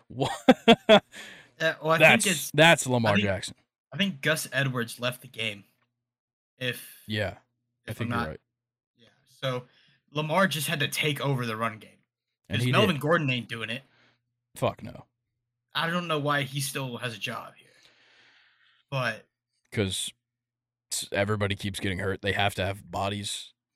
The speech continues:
Speaker 2: Yeah, I don't know. But, uh, throw it back to the other side, Zach Moss.
Speaker 1: Yeah.
Speaker 2: Implementing why he should,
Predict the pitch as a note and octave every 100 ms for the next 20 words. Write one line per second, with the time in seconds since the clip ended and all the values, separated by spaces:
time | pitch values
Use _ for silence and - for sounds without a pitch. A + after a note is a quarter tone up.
0 | _ _ _ _ A#2+ - _ - D3+ B2+
1 | A2 _ _ C#3+ E3+ E3 D#3 D3 C3 C#3
2 | C3+ - E3+ E3 E3 - C3+ E3+ - A#2+
3 | A2 A#2 D3 C3+ C3 D3+ G#2+ - - -
4 | _ _ _ _ _ - F#2+ F2+ D3 D3
5 | D3 C#3+ C3+ C3+ E3 - F3 C#3+